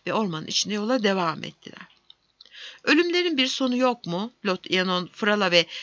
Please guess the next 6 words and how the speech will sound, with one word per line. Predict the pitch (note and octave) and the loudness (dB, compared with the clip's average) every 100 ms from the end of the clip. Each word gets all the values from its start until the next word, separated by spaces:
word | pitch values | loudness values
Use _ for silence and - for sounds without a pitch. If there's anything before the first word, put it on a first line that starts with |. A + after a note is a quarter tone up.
| - | -8
kızların | - G2+ G#3 G3+ | -4 0 0 2
ölümüne | F#3 G3+ G#3 F#3+ | 0 0 0 -2
duyduğu | F3+ E3+ | -2 0
acıya | E3+ F3+ - G3 | 0 0 0 0
yenileri | B3+ A3 F#3+ F3 E3+ | 0 2 2 2 2
eklenmişti. | D3 - - D#2 - - - | -2 -8 -10 -8 -6 -6 -8